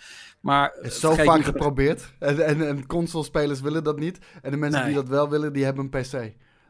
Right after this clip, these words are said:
Speaker 2: Dus,
Speaker 1: De, exact.
Speaker 2: dus dat soort
Speaker 1: Ik bedoel,
Speaker 2: dingen.
Speaker 1: ik wil dat ook niet, want ik, ik ben doodsbang dat, de, de, ik en mijn techniek. Ehm,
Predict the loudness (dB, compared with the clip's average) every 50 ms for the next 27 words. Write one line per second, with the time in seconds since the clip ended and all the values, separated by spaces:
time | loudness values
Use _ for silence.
0 | _ _ -12 -10 -8 -8 -6 -6 -4 -4 -2 -2 -2 -2 -2 -4 -8 -12 -12 -8
1 | -4 -2 0 0 0 2 4 4 4 6 4 4 2 2 2 2 2 0 0 0
2 | 0 0 -2 -2 -2 -4 -6 -6 -6 -6 -6 -6 -8 -8 -6 -4 -2 0 2 2
3 | 2 2 0 -2 -2 0 -2 -4 -6 -6 -6 -6 -4 -4 -4 -6 -4 -4 -4 -2
4 | -2 0 0 0 0 0 2 2 2 2 2 -2 -12 -16 -18 -18 -18 -14 -12 -10
5 | -10 -4 0 2 4 4 4 4 4 2 -2 -6